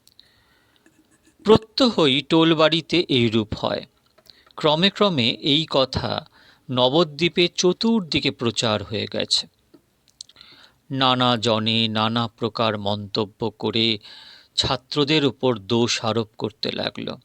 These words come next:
এতে ছাত্রগণও বিশেষ দুঃখিত হল। কিন্তু দিবাভাগে যে খ্যাপার সঙ্গে এ বিষয়ে আলোচনা করবে, তার কোনো সুযোগ পাচ্ছিল না।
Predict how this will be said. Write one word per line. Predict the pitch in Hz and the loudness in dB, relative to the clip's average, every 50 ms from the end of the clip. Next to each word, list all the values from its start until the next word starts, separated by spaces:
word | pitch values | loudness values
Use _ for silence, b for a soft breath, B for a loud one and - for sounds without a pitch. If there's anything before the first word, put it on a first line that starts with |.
| _ _ _ B B B B B B B B B B | _ _ _ B B B B B B B B B B
এতে | - 131 - 143 123 | -6 -4 -4 -2 -2
ছাত্রগণও | - - 123 117 - _ - 139 143 127 143 135 131 131 120 | -2 -2 -4 -4 -6 _ -4 -2 0 0 0 0 0 -2 -2
বিশেষ | 104 113 120 - - 131 107 98 | -2 -2 -2 -2 0 -2 -2 -4
দুঃখিত | - 123 110 101 - - - - 120 - 120 | -6 -8 -8 -8 -10 -12 -12 -10 -8 -8 -8
হল। | 113 107 110 - 104 104 101 - _ _ B B B B B B B B B B B | -8 -8 -10 -12 -12 -12 -14 -16 _ _ B B B B B B B B B B B
কিন্তু | 180 180 208 196 | 0 2 2 4
দিবাভাগে | 135 151 160 165 185 190 202 214 196 202 202 196 180 190 190 | 4 2 2 4 4 4 4 4 4 4 4 4 2 0 0
যে | 175 196 | 2 0
খ্যাপার | 180 - - 180 143 131 - 165 170 170 | 0 2 2 2 2 2 2 2 0 2
সঙ্গে | - - - 160 151 156 151 147 151 147 | 0 -2 -2 -2 -2 -2 -2 -2 -2 0
এ | |
বিষয়ে | 131 123 135 135 - - 147 139 139 127 | 0 -2 -4 -4 -2 -2 0 2 2 2
আলোচনা | 104 101 107 117 113 - 160 165 175 180 | 2 2 0 0 -2 -2 -4 -4 -4 -4
করবে, | - - 170 156 139 110 113 113 107 - b b b b b b b b b b - | -2 -2 -2 -2 -2 -2 -4 -6 -6 -8 b b b b b b b b b b -2
তার | 170 170 170 175 | 0 0 0 0
কোনো | - 180 175 175 165 | 0 -2 -2 -2 -2
সুযোগ | - - - - 151 135 131 165 160 - _ - | -4 -6 -6 -6 -6 -2 -2 -2 -2 -2 _ -4
পাচ্ছিল | - 110 104 - - - - - 127 131 | -4 -4 -4 -4 -4 -4 -4 -4 -6 -8
না। | 120 113 - - 127 | -10 -10 -12 -14 -18